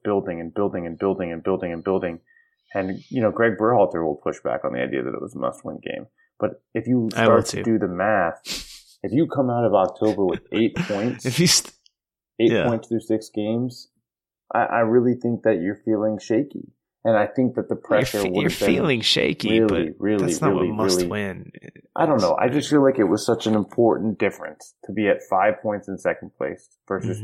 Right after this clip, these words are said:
Speaker 1: two
Speaker 2: Mm-hmm.
Speaker 1: points in sixth or seventh place. That's a lot.
Speaker 2: I think three would have, three points would have been okay. But, um, yes, I do agree with you.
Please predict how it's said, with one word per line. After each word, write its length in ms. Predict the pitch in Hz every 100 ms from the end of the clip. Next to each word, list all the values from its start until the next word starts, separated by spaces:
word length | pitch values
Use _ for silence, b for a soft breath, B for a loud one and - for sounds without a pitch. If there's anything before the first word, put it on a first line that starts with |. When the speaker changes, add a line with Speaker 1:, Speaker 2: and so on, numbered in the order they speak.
| 107
Speaker 1:
two 140 | 107
Speaker 2:
Mm-hmm. 60 | 107
Speaker 1:
points 340 | - 92 90
in 80 | 90
sixth 320 | - 90 - 80
or 60 |
seventh 400 | - 80 - 80
place. 280 | - - - _ _ _ _
That's 140 | 110 117
a 20 |
lot. 360 | - - 78 73
Speaker 2:
I 60 |
think 200 | 180 262
three 360 | - 123 113 104
would 160 | 104 101
have, 200 | 95 - -
three 280 | 143 - 151
points 420 | - 87 - -
would 140 | 95 -
have 200 | - - _ _ _
been 120 | 95
okay. 400 | 76 - - - _ _ _ _ -
But, 280 | 90 - _
um, 520 | - 82 64 53 60 - _ _ _ -
yes, 360 | 98 71 - -
I 60 | 110
do 160 | 110
agree 160 | 107 95
with 160 | -
you. 100 | -